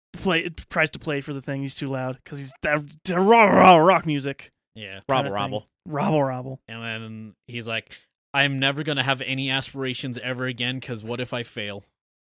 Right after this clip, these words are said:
Speaker 1: Which is great. It's funny.
Speaker 2: I get it. <laughs>
Speaker 1: Yeah, I mean,
Speaker 2: Like,
Speaker 1: sure.
Speaker 2: I've definitely felt that before.
Speaker 3: I mean, there are people like that. They're like, "Well, I failed the one time, so I'm just never gonna do it again."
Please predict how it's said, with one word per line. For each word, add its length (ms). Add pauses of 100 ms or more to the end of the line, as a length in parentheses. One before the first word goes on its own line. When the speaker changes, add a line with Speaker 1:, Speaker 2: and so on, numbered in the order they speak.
(480)
Speaker 1:
Which 460 (220)
is 140
great. 460
It's 140
funny. 360
Speaker 2:
I 120
get 240
it. 280
<laughs> 40 (480)
Speaker 1:
Yeah, 200
I 140
mean, 140
Speaker 2:
Like, 80
Speaker 1:
sure. 460
Speaker 2:
I've 140
definitely 360
felt 320
that 160
before. 120
Speaker 3:
I 40
mean, 180
there 140
are 160
people 260
like 180
that. 200
They're 100
like, 160
"Well, 160
I 80
failed 300
the 60
one 200
time, 320
so 100
I'm 100
just 120
never 220
gonna 160
do 120
it 60
again." 300